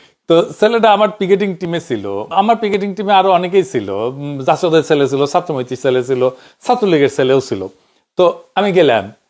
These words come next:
তো দেখলাম ছেলেটাকে ধরে আটকে রেখেছে, বেঁধে রাখেনি, আটকে রেখেছে আর কি দোকানের মধ্যে। তো কইলাম যে, "ভাই কি হয়েছে, আটকে রেখেছেন কেন?" তো দোকানদার কইতেছে যে, "আপনাদের এই কর্মী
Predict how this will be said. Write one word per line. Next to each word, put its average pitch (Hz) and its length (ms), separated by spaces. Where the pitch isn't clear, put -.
তো 160 160
দেখলাম 170 380
ছেলেটাকে 147 400
ধরে 131 220
আটকে 123 260
রেখেছে, 98 340
বেঁধে 120 300
রাখেনি, 160 380
আটকে 151 280
রেখেছে 110 360
আর 95 60
কি - 160
দোকানের 113 400
মধ্যে। 92 340
তো 156 100
কইলাম 160 300
যে, 147 100
"ভাই 139 140
কি 185 180
হয়েছে, 95 380
আটকে 170 260
রেখেছেন 120 400
কেন?" 95 320
তো 143 80
দোকানদার 147 440
কইতেছে 110 640
যে, 110 120
"আপনাদের 135 500
এই 139 60
কর্মী 135 560